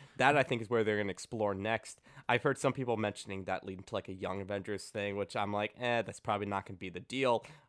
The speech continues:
But I, I think, like, 'cause Marvel's has that Council of Ricks kind of, um,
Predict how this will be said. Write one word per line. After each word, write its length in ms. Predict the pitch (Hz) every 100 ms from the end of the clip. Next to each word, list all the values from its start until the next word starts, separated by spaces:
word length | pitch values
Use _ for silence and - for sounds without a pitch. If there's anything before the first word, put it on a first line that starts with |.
| -
But 260 | 135 123 -
I, 180 | - 127 -
I 140 | 131
think, 260 | - 143 143
like, 240 | 120 - _ - - 156 - -
'cause 140 | 127
Marvel's 520 | 127 165 196 180 135
has 500 | - 113 120 131 117
that 180 | 113 101
Council 480 | - 117 - 113 101
of 160 | 90
Ricks 260 | 113 113 -
kind 380 | - 107 104 104
of, 320 | 98 90 - _ - 139 - 104
um, 460 | 104 95 90 90